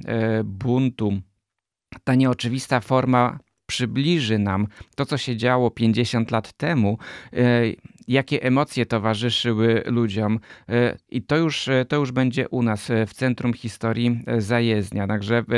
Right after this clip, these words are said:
e, z powrotem wracamy na Grabiszyńską sto osiemdziesiąt cztery, dwudziestego szóstego czerwca, w piątek, e, o godzinie, e, o godzinie, e, dziewiętnastej. E, ja może tak w dwóch słowach powiem, że,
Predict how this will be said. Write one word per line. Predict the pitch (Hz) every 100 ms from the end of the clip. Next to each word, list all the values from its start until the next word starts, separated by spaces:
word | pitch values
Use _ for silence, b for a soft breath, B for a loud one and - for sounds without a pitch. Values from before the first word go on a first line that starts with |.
| 120 -
e, |
z | -
powrotem | 135 113 160 - 131 123 -
wracamy | 110 127 131 143 127 120
na | 113
Grabiszyńską | 110 113 110 110 123 120 - 117 110 B B -
sto | - 143
osiemdziesiąt | 131 - 120 110 120 117 104
cztery, | - - 139 147 143 123 B B 110
dwudziestego | 101 131 170 135 127 - 139 131 127 -
szóstego | - 127 - 120 110 104
czerwca, | - 123 131 - - 123 - -
w | -
piątek, | - 120 131 135 123 120 - B B B
e, | 123 120
o | 135
godzinie, | 127 117 110 120 117 117 117 -
e, | 120 113 -
o | 120
godzinie, | 120 104 113 117 113 113
e, | 117 113
dziewiętnastej. | 113 117 123 135 123 110 - 104 101 - _ _ _ -
E, | 123 127 -
ja | 170
może | 247 262
tak | 190 151
w | 127
dwóch | 117 180 -
słowach | - 156 208 143 127
powiem, | - 170 147 135
że, | 127